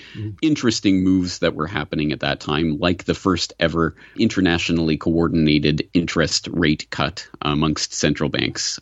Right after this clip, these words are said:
Speaker 2: uh, or at least the first one they openly, openly collaborated and, and coordinated, and other such moves like that, that I think have set some of the chess pieces for the economic moves we've seen in recent years. Uh, and,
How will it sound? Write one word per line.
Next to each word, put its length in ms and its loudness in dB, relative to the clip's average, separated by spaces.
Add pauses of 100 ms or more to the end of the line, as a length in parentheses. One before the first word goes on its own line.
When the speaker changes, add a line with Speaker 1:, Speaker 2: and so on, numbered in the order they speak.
(100)
Speaker 2:
uh, 340 -4
or 120 2
at 80 0
least 220 2
the 100 2
first 300 -2
one 120 2
they 140 2
openly, 500 0 (400)
openly 460 2
collaborated 640 -2
and, 180 -2
and 300 -2 (160)
coordinated, 600 0 (320)
and 120 2
other 220 2
such 360 -2 (100)
moves 340 2
like 220 2
that, 260 0
that 80 0
I 80 0
think 180 -2
have 140 -6
set 240 -2
some 180 -2
of 60 -6
the 100 -6
chess 240 -2
pieces 400 -6
for 140 -6
the 160 -2
economic 480 0
moves 220 -2
we've 140 2
seen 200 2
in 80 2
recent 280 2
years. 300 0 (500)
Uh, 200 2 (360)
and, 460 2